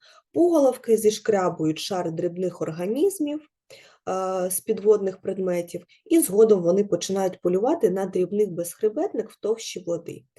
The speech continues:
А, пуголовок взагалі дуже швидко росте, через деякий час в нього починають розвиватися кінцівки.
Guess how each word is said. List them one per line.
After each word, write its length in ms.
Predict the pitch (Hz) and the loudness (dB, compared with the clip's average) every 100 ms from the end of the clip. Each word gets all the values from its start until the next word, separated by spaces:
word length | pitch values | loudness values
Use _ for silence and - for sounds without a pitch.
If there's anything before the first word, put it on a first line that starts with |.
| - _ _ _ - | -20 _ _ _ -12
А, 260 | 208 196 | -8 -8
пуголовок 500 | 190 285 320 254 220 | -4 0 2 4 2
взагалі 480 | 208 202 208 208 233 | 2 -4 -4 -4 -6
дуже 360 | 185 208 185 185 | -4 -6 -4 -8
швидко 500 | - 196 190 - 175 | -8 -8 -8 -10 -8
росте, 440 | 185 - 302 370 | -8 -6 -4 -4
через 300 | - 202 190 | -6 -8 -4
деякий 300 | 202 202 202 | -4 -4 -6
час 280 | - 185 185 | -6 -8 -4
в 20 | |
нього 180 | 196 185 | -4 -4
починають 560 | 180 180 - 180 175 175 | -4 -8 -6 -4 -4 -4
розвиватися 760 | 170 180 180 175 175 160 160 | -4 -2 -2 -2 -6 -8 -8
кінцівки. 920 | 151 - 226 214 - 160 156 - 233 | -8 0 2 2 0 -2 -4 -4 -8